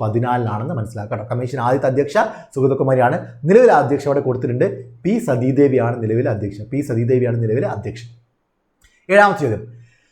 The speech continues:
നെഫ്രൈറ്റിസ് മനുഷ്യ ശരീരത്തിലെ ഏത് അവയവത്തെ ബാധിക്കുന്ന രോഗമാണെന്നുള്ളതാണ്.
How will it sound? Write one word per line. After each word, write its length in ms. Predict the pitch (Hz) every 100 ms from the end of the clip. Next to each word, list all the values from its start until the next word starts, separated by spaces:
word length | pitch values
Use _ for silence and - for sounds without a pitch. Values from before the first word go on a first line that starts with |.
| _ _ _ -
നെഫ്രൈറ്റിസ് 720 | 190 - 247 262 262 254 -
മനുഷ്യ 300 | 170 190 208
ശരീരത്തിലെ 560 | 233 202 180 170 175 175
ഏത് 440 | 165 160 208 190
അവയവത്തെ 760 | - 147 139 170 185 160 165 160
ബാധിക്കുന്ന 720 | 110 135 147 175 - 135 143
രോഗമാണെന്നുള്ളതാണ്. 840 | 113 127 151 165 131 120 113 107